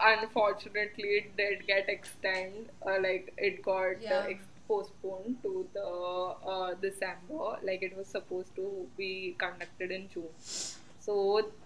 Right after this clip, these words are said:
Speaker 1: uh, June mein I had not taken a scribe, but, uh, in December I had to take a scribe. So now you know, like, how progressive it is. So scribe is a basically
Speaker 2: What
Speaker 1: read-,
Speaker 2: is a sc-, yeah.
Speaker 1: yeah,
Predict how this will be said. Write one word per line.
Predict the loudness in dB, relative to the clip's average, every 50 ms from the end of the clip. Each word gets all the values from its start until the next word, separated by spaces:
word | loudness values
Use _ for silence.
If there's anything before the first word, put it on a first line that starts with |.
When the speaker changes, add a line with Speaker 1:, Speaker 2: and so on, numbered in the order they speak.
| -12 -4
Speaker 1:
uh, | 0 2 4 4 4
June | 2 2 2 2 2 4 8
mein | 10 10
I | 10 10
had | 10 8
not | 6 6 6 4 4 4
taken | 4 4 4 4 4 4 6 6 4 2 2 0
a | 0 0 0 0
scribe, | -2 0 2 4 4 4 4 2 0 0 -4 -12 -16 -18 -18 -18 -4 0 2 4
but, | 4 4 2 -2 -2 0 2 2
uh, | 2 0 -4 -10 -16 -18 -18 -18 -18 -18 -10 -4
in | -4 0 2 2
December | 2 4 4 2 4 4 4 4
I | 4 4 4 2 2
had | 0 0 -2 -2 -2 -2
to | -2 -2 -2
take | -4 -4 -2
a | -4 -4 -4
scribe. | -4 -4 -4 -4 -4 -4 -4
So | -2 -2 0 0 0 0 0
now | 0 -2 -2 -2
you | -2 -2 -2 -4
know, | -6 -6 -4 -4
like, | -6 -6 -8 -6 -4
how | -2 -2 0 -2 -4 -4 -2 -2
progressive | -2 0 -2 -4 -4 -6 -6 -8 -6 -6 -6 -6 -6 -6
it | -6 -4 -4 -4
is. | -4 -6 -10 -16 -18 -18 -18 -18 -18 -18 -18 -16 0 4
So | 6 6 6
scribe | 6 2 4 6 8 8 10 8 6 4 4
is | 2 4 4
a | 4 4 4 4 4
basically | 4 2 2 2 -2 -6 -2 -2 0 2
Speaker 2:
What | 2 2 2 4
Speaker 1:
read-, | 4
Speaker 2:
is | 4 4 4 2
a | 0 0
sc-, | 0 0 -2 -4 -8
yeah. | -6 -2 0 2 4
Speaker 1:
yeah, | 4 2 2 0